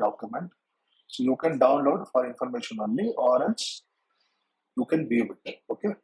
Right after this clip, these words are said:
that's it. And this is how we use the online for viewing and downloading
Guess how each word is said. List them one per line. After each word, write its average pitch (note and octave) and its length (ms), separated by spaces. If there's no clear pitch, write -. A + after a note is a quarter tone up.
that's A2 340
it. - 180
And A#2+ 140
this G#2 180
is A#2 120
how A#2 100
we B2 200
use E3+ 200
the B2+ 80
online D#3+ 480
for C3+ 180
viewing D3 460
and E3 240
downloading B2+ 680